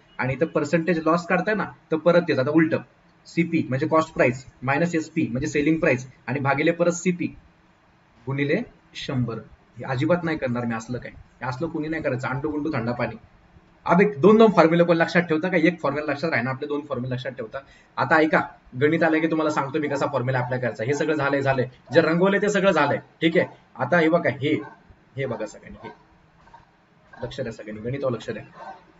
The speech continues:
ऐका, मी फक्त मांडणी करून देतो, उत्तर तुम्ही काढणार हा. एका दुकानदाराने सतराशे साठ रुपयाची वस्तू सतराशे वीस रुपयांना विकली. तर त्याला शेकडा किती तोटा झाला. आता basic आहे ना यार, चाळीस रुपये घेतले ना भावाचे, सतराशे साठ रुपयाला घेतो आणि सतराशे वीस ला विकायला येतो,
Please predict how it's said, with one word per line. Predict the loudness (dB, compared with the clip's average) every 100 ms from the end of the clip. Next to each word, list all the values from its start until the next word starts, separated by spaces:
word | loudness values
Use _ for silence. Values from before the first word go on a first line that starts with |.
| -20 -20 -20 _ _ _ -8
ऐका, | -8 -8 -14 _ 0
मी | 2 4 2
फक्त | 4
मांडणी | 6 8 8
करून | 4 4
देतो, | 4 4 0 -4 -8 -2
उत्तर | 6 6
तुम्ही | 8 4
काढणार | 4 2 0
हा. | -4 -8 _ _ _ _ 2
एका | 6 6
दुकानदाराने | 6 4 4 4 4 0 -6 _ _
सतराशे | -2 0 4 4 4
साठ | 4 2
रुपयाची | 2 0 2
वस्तू | 0 0 -4 -6 -10 _ -20 -20 -4
सतराशे | 0 2 2 2
वीस | 0
रुपयांना | 0 2 2 4
विकली. | 4 4 0 -2 -10 _ -6 2
तर | 4 4
त्याला | 4 4 2
शेकडा | 0 2 0
किती | 0 -2 2
तोटा | 4 4
झाला. | 2 -4 -10 -8
आता | -2 2
basic | 2 2 0
आहे |
ना | 0
यार, | 0
चाळीस | 2 2 0
रुपये | 0 -2
घेतले | 0 0
ना | 0
भावाचे, | 0 -2 -8 -16 _ -12 -6
सतराशे | 0 4 4
साठ | 4
रुपयाला | 2 4 4
घेतो | 2 2
आणि | 0
सतराशे | 0 0 2 2
वीस | 2 4
ला |
विकायला | 6 6 4
येतो, | 2 -4